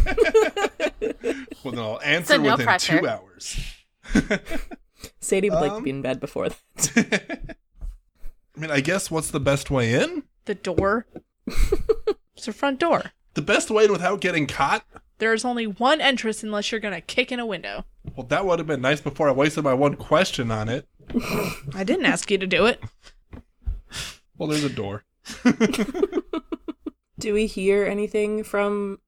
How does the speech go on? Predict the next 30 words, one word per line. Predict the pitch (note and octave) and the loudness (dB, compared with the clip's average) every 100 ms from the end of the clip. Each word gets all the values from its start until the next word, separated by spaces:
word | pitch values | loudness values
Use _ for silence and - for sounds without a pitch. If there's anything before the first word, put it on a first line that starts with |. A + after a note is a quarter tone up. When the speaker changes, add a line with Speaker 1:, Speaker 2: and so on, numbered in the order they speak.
| - | -6
Speaker 3:
inside, | G3+ G#3 G3+ G#3+ A3 | -4 0 2 2 2
or | F#3 | 2
is | E3+ E3 | 0 0
it | D#3+ - | -2 -2
Speaker 4:
You | C#4 C#4+ | 0 2
can | D#4+ | 2
hear | D#4+ F#4 | 2 2
someone | - E4 D#4 A#3+ | 4 2 6 6
Speaker 2:
Any | G#3+ | 6
weird | F#3 F3 E3+ - | 6 4 2 -2
chanting | - B3+ A#3+ B3+ A#3+ | 2 4 6 4 4
Speaker 4:
Uh, | B3+ F#3 E3 | 6 8 6
you | |
Speaker 2:
or | |
Speaker 4:
can | E3 F#3+ | 6 4
hear | F#4 G#4 | 2 2
someone, | - F#4 F4 E4 C#4+ A#3+ - _ A#3 | 4 4 6 4 4 0 -8 _ -2
um, | A3 G#3 G3+ F#3 _ _ - - | 0 0 -2 -10 _ _ -14 -4
talking | - B3 C4 A#3+ | 0 2 2 0
loudly. | A#3 F#3+ G#3+ A#3+ C#4+ C#4 | 2 4 4 2 2 4
It, | A3 G#3 - - - - | 2 0 -6 -20 -14 -2
it | C#4 | 2
almost | B4 C5 C5 | 4 4 4
sounds | A4+ | 2
like | F#4+ E4+ | 4 2
someone's | - D#4+ D4+ A#3 | 2 2 2 0
giving | B3 B3 A3+ | 0 0 0
a | F#3 | 0
sermon. | - - F#3 F3 D3+ F#3+ - _ - | 0 0 -2 -2 -4 -6 -8 _ -6
Speaker 3:
Oh, | A3+ F3+ C#3+ | 0 2 0